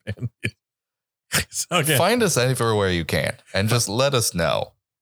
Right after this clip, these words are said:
Speaker 1: And what
Speaker 2: Do
Speaker 1: you
Speaker 2: you
Speaker 1: think?
Speaker 2: like pan music? <laughs>
Speaker 1: So, uh, yeah, I know this was, I wanted to do a, a, a, a more, uh,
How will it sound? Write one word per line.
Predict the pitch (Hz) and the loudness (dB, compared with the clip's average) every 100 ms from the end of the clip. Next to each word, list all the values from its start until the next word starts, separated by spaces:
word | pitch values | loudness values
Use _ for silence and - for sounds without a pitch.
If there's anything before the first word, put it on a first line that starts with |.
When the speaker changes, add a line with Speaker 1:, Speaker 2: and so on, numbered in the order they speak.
| _ _ _ _ | _ _ _ _
Speaker 1:
And | 131 131 | 2 4
what | 120 | 4
Speaker 2:
Do | 113 | 4
Speaker 1:
you | |
Speaker 2:
you | 104 | 6
Speaker 1:
think? | 110 | 4
Speaker 2:
like | 82 - | 2 -2
pan | 78 78 | -4 -4
music? | 147 - - 101 - - | -4 -2 -2 -2 -6 -12
<laughs> | - _ - - 135 - 180 165 - 165 - - 156 | -20 _ -14 -8 -8 -4 -2 -2 -2 -4 -4 -4 2
Speaker 1:
So, | 143 135 123 | 4 4 4
uh, | 117 110 107 - _ _ | 4 4 0 -4 _ _
yeah, | 139 143 | 2 4
I | |
know | 156 | 4
this | 147 | 6
was, | 135 127 - 139 127 | 4 2 0 -2 0
I | 139 | 2
wanted | 156 147 | 4 4
to | 135 | 4
do | 143 139 127 | 4 4 4
a, | |
a, | 113 | 2
a, | 101 95 87 - 85 82 82 | 2 2 0 -2 -2 -4 0
a | 90 | 2
more, | 90 90 87 85 | 4 4 2 2
uh, | 82 80 | 0 -2